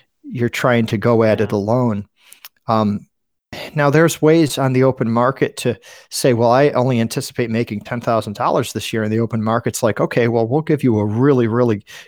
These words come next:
Speaker 1: huge discount on your, your plan." So it does kind of encourage,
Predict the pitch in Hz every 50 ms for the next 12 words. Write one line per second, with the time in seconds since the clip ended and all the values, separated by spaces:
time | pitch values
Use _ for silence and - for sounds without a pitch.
0 | _ - - - - 156 143 113 - - - 131 127 - - - 117 104 - -
1 | 101 98 107 104 101 98 92 90 - - - - _ _ - 110 104 - - -
2 | - 147 135 113 98 - - - - - - - - - - 143 135 131 - -
3 | 208 233 196 - - - - - - 202 196 160 143 127 117 - - - - -
4 | 156 147 120 92 90 - - - -